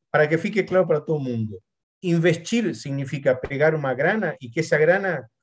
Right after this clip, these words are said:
faça mais grana. E que essa grana que está sendo feita eu possa reinvestir para ter mais grana. E que dê mais grana. Então, é juro sobre juro. Tenho mil, vou ter mil cem. O que eu vou fazer com estes cem?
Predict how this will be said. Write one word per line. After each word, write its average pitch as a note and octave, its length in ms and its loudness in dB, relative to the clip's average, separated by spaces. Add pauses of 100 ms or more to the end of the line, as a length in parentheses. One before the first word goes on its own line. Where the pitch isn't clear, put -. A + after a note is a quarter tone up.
(200)
faça D3+ 280 -2
mais C#3+ 160 -2
grana. A2 340 0 (640)
E C3 100 -12
que D#3+ 120 2
essa E3+ 180 4
grana E3+ 280 6
que C#3 60 -8
está C#3 160 -6
sendo C#3 280 -4
feita G3+ 460 2
eu C3 160 -4
possa D#3 480 -2
reinvestir C#3+ 800 -4 (240)
para C3+ 180 2
ter D3+ 180 2
mais E3+ 180 2
grana. A#2+ 360 2 (460)
E B2 80 -18
que B2+ 240 -8
dê D#3 200 2
mais D3+ 320 0
grana. C#3+ 380 2 (460)
Então, A#2+ 320 -2
é C#3+ 140 -6
juro G3+ 400 2
sobre D#3 340 -4
juro. B2 460 -8 (500)
Tenho C#3 300 2
mil, F#3+ 480 2 (160)
vou B2+ 160 2
ter C#3 220 2
mil D#3 180 -2
cem. A#2 380 0
O G#2+ 200 -14
que - 60 -4
eu D#3 60 0
vou E3+ 80 6
fazer E3 320 4
com B2+ 100 -2
estes A#2+ 320 -8
cem? G2+ 400 -2